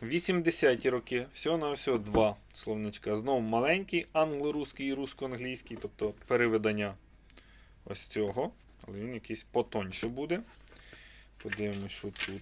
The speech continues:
пишуть. У нас "Русский язик", видавництво, вісімдесят четвертий рік, іздання двадцятої стереотипної. Інші автори.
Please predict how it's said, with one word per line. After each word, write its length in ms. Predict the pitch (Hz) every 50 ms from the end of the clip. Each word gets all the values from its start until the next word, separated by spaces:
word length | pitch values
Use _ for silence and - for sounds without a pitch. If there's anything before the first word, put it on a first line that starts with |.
| - - -
пишуть. 400 | - 147 160 - - - 175 -
У 40 | 151
нас 200 | 147 139 - 147
"Русский 380 | 143 165 156 - - - 123
язик", 340 | 120 127 139 170 202 202 -
видавництво, 580 | 151 147 139 147 147 147 147 139 - - 127 120
вісімдесят 540 | 123 120 - 131 123 120 113 - 127 110
четвертий 440 | - - - 120 113 110 - - 127
рік, 180 | 165 185 175 -
іздання 420 | 127 117 117 139 151 156 147 131
двадцятої 760 | 117 107 110 120 113 - - - 143 156 165 - 160 156 143
стереотипної. 1000 | - - - 147 139 143 143 143 139 - - - 143 123 - - 95 85 78 - - - - - - - - - - - - - - - - - - - - - - - - - - - - - - - - - - - - - - - - - - - - - - - - - - - - - - - - - - -
Інші 420 | 117 117 113 107 98 - - 98
автори. 680 | 98 95 92 - - - 110 110 123 139 165 180 202